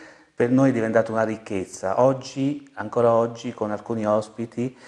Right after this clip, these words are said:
dopo aver condiviso gioie e anche dolori, magari per la perdita di un congiunto,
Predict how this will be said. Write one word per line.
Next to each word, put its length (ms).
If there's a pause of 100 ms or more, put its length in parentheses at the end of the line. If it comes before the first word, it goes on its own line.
(320)
dopo 260
aver 220
condiviso 680
gioie 600
e 80
anche 440
dolori, 760 (600)
magari 400
per 100
la 120
perdita 420
di 80
un 100
congiunto, 840